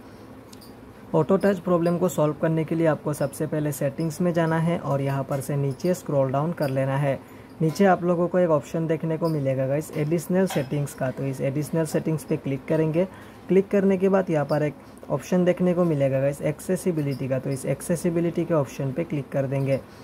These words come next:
Click करने के बाद यहाँ पर देख सकते हैं गाइस, एक vision का option होगा, Vision पे click करेंगे और यहाँ पर एक टॉकबैक का option देखने को मिल जाएगा, टॉकबैक पे click करेंगे। अगर आपके phone में जो है टॉकबैक का option on होगा, तब भी आपके फ़ोन में auto touch problem देखने को मिल जाएगा।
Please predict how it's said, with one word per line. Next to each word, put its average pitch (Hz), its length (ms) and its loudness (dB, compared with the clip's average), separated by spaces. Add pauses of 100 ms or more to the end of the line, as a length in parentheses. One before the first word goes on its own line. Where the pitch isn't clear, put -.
(200)
Click 185 220 2
करने 190 260 4
के 190 120 2
बाद 185 220 2
यहाँ 156 140 2
पर 160 160 0
देख 156 180 -2
सकते 170 280 -4
हैं 160 40 0
गाइस, 170 180 0
एक 160 100 -2
vision 139 400 -2
का 160 140 2
option 160 260 -2
होगा, 156 160 2
Vision 139 380 -2
पे 151 120 -2
click 151 240 -4
करेंगे 160 360 0
और 139 240 -2
यहाँ 135 160 0
पर 139 140 -4
एक 139 160 -4
टॉकबैक 160 400 2
का 180 120 0
option 151 340 -2
देखने 139 300 -2
को 147 100 -4
मिल 156 240 0
जाएगा, 131 260 0
टॉकबैक 135 480 -2
पे 175 80 0
click 151 260 -2
करेंगे। 135 400 -2 (500)
अगर 175 220 6
आपके 196 240 2
phone 185 220 2
में 180 180 4
जो 180 100 0
है 180 160 2
टॉकबैक 151 420 -2
का 165 120 0
option 160 320 0 (120)
on 170 160 2
होगा, 165 380 2 (760)
तब 165 120 2
भी 160 180 4
आपके 165 300 0
फ़ोन 147 240 -4
में 147 140 -2
auto 160 380 -2
touch 175 280 -4
problem 147 480 -2
देखने 139 300 -4
को 175 120 -2
मिल 151 240 0
जाएगा। 139 420 0